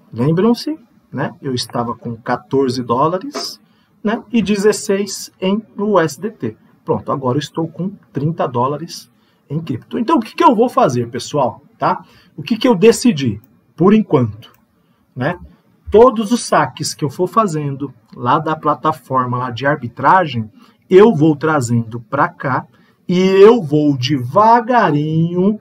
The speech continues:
montando uma carteira aqui, né? Um, um portfólio aqui de cro-,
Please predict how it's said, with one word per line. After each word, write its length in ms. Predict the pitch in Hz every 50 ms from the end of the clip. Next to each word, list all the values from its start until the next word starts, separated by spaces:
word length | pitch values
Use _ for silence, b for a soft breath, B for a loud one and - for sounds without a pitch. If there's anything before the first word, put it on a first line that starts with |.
| b b b b b b b -
montando 1000 | 151 156 180 196 208 196 185 - - 170 170 170 175 180 180 180 165 202 214 -
uma 280 | - 185 170 185 190 190
carteira 880 | 185 - 190 175 156 123 - - - - 147 151 160 170 170 170 143
aqui, 360 | 120 120 - - 139 175 202
né? 260 | 190 165 170 202 - b b b b b b -
Um, 300 | 160 160 - - 151 180
um 60 | 180
portfólio 760 | - - - 180 180 175 - 147 - - 156 160 170 160 -
aqui 240 | 123 - - 175 185
de 260 | 151 151 190 202 196 b b b b b _ _ _
cro-, 360 | - - 160 175 190 190 180